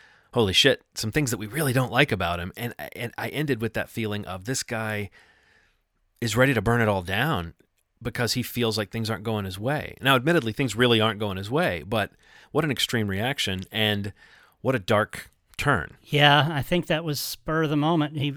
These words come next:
Speaker 2: you know, he really just went in there to get his insurance fixed,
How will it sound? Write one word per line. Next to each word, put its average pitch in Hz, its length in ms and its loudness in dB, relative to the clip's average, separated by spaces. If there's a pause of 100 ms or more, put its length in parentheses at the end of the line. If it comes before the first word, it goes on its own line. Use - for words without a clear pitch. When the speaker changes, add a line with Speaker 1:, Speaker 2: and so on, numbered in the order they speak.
(100)
Speaker 2:
you 147 160 0
know, 139 160 0
he 135 140 0
really 147 260 0
just 139 220 -6 (120)
went 147 220 -2
in 156 160 0
there 135 220 -2
to 131 420 -6 (800)
get 147 160 -2
his 139 320 -4
insurance 156 480 -2
fixed, - 420 -2